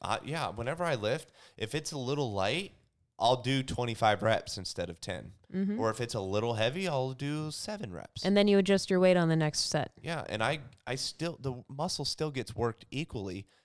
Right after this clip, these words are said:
Speaker 1: So if you, you're, you misjudge your weight a little bit, and your, your goal at the end of the workout is maybe three hundred reps, well, maybe your first set's thirty-five because you s-, really screwed up on weight judgment.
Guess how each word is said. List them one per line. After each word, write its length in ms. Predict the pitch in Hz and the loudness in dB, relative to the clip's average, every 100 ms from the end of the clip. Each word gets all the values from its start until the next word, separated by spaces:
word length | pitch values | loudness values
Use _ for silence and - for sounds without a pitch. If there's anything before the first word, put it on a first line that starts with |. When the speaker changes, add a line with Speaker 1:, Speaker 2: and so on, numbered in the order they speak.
| _ | _
Speaker 1:
So 160 | - 127 | -2 -2
if 120 | 123 | -2
you, 120 | 135 - - | -8 -10 -12
you're, 160 | 135 | -10
you 220 | 127 113 127 | -8 -10 -8
misjudge 520 | 139 170 - 135 139 | -6 -8 -2 -4 -2
your 80 | 120 | -4
weight 180 | 107 143 | -4 -6
a 60 | |
little 260 | 139 113 156 | -6 -6 -4
bit, 260 | 175 196 - _ _ _ - | -6 -8 -10 _ _ _ -8
and 180 | 123 120 | -6 -4
your, 260 | 117 113 - | -4 -4 -6
your 160 | 101 107 | -8 -8
goal 540 | 104 107 107 139 160 | -4 0 2 0 -2
at 140 | - - | -6 -6
the 140 | 107 | -4
end 100 | 113 | -4
of 80 | 107 | -4
the 80 | 98 | -6
workout 500 | 90 101 - 151 151 | -6 -8 -8 -8 -8
is 160 | 107 | -10
maybe 400 | - 95 95 90 - _ _ _ _ _ - | -8 -10 -10 -12 -14 _ _ _ _ _ -12
three 280 | 107 110 110 | -6 -4 -2
hundred 320 | 107 107 95 | -4 -4 -4
reps, 460 | 104 180 - - - _ _ _ - | -2 -2 -6 -10 -14 _ _ _ -2
well, 240 | 180 196 | 0 0
maybe 280 | 143 156 180 | 0 -4 -2
your 140 | 180 | -4
first 320 | 170 175 170 - | -2 -4 -2 -2
set's 300 | 175 175 - | -2 -4 -6
thirty-five 840 | - 156 147 139 143 113 92 - | -2 -2 -2 2 4 4 2 -2
because 380 | 104 - 107 104 | -10 -4 -4 -4
you 60 | |
s-, 160 | 104 - | -6 -4
really 340 | 107 120 110 | -2 -2 -2
screwed 360 | 101 - 107 98 | -4 -6 -6 -2
up 180 | 92 - | -2 -4
on 160 | 90 | -6
weight 240 | 87 92 - | -6 -6 -6
judgment. 400 | 62 - - | -10 -12 -14